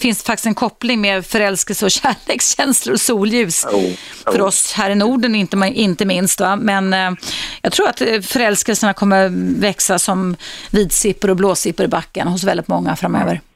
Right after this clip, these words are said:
Speaker 1: Mm.
Speaker 2: Det olyckliga med den här flickan, det var ju det, hade hon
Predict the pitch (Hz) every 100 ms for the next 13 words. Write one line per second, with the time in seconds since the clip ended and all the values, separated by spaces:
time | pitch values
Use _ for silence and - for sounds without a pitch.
0 | _ 226 175 170 254 370 _ _ _ _
1 | _ _ _ _ _ - _ _ - -
2 | - 139 151 123 160 160 165 139 135 127
3 | 156 - 131 - 101 123 139 107 98 104
4 | 107 107 156